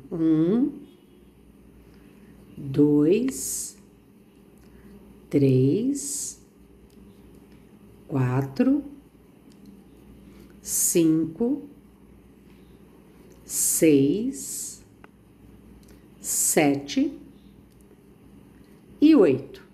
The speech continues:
Ponto baixo. Uma correntinha. Vem mais ou menos, tá? E faz um. E faz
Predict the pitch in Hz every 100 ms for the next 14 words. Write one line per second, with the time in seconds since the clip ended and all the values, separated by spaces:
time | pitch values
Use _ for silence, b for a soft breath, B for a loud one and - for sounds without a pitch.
0 | - - - - _ - 135 135 135 131
1 | 127 143 135 135 135 160 202 - 330 403
2 | - - - - - - - - - -
3 | - - - - - - - - B B
4 | B B B - - - - - - 320
5 | 359 359 330 302 277 269 277 277 196 147
6 | 127 135 - - - 139 143 202 214 196
7 | 180 220 311 330 254 262 233 196 202 226
8 | 285 339 320 - 202 190 294 381 - -
9 | - - - - - _ _ - - -
10 | - - - 208 208 147 139 135 135 139
11 | 165 196 277 392 - - - - - -
12 | _ - - _ - - - - - B
13 | B B B B - 143 - - 156 139
14 | 127 123 - - -